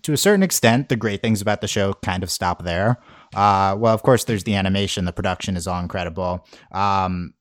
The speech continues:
I mean, things that aren't great are, uh, the mythology of the show is super, uh, super shallow. And, um, some of the episodes, I think, uh, plot-wise are, are not great, as we'll see when, <laughs> when I discuss the two today.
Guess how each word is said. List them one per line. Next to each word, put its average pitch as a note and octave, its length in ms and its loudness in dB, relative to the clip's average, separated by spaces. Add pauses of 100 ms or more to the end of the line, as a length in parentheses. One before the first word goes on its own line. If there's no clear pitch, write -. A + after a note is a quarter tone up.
(280)
I B2 140 0
mean, A2+ 320 2
things A#2 360 0
that G2+ 160 -2
aren't G2+ 240 -2
great F#2+ 340 -6
are, F2 440 -4
uh, E2+ 240 -6
the E2+ 100 -10
mythology F2+ 480 -6
of E2 80 -12
the F2 60 -10
show F2 160 -10
is E2+ 140 -10
super, E2+ 680 -10 (200)
uh, E2+ 380 -8
super F#2 240 -10
shallow. E2 560 -8 (300)
And, F2+ 420 -6
um, E2 560 -8 (180)
some A2+ 220 0
of G2+ 40 -2
the G2 120 -2
episodes, F2+ 500 -8
I E2+ 100 -8
think, E2 380 -14
uh, D2+ 300 -10
plot-wise E2 580 -10
are, D#2 200 -12
are E2 120 -10
not E2 220 -10
great, D2 240 -12
as F2+ 180 -10
we'll G2+ 80 -8
see F#2+ 340 -4
when, F2+ 420 -6
<laughs> - 40 -2
when C3+ 160 8
I A2 60 6
discuss G#2 340 -2
the - 80 -10
two F#2 220 -8
today. E2+ 440 -10